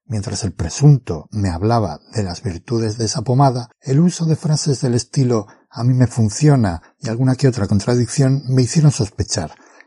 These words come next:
y como por mucho que miraba la caja no encontraba principio activo alguno, le pregunté a ese señor de la calle con bata, "Oye, ¿y esto qué lleva?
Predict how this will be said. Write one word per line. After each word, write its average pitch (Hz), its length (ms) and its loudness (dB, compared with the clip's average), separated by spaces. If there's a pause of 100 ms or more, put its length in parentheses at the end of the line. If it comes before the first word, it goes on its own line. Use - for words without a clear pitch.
(100)
y 151 220 0
como 98 260 4
por 92 160 -2
mucho 120 200 0
que 131 120 -2
miraba 123 280 2
la 123 120 -4
caja 147 280 -2
no 85 60 2
encontraba 101 520 0
principio 95 440 -2
activo 120 380 0
alguno, 151 360 4 (320)
le 143 120 0
pregunté 156 380 4
a 175 40 6
ese 156 180 0
señor 127 380 2
de 117 80 0
la 107 100 2
calle 117 260 0
con 101 200 0
bata, 123 380 -2 (400)
"Oye, 120 420 0 (100)
¿y 120 160 2
esto - 280 -2
qué 143 120 2
lleva? 101 420 -2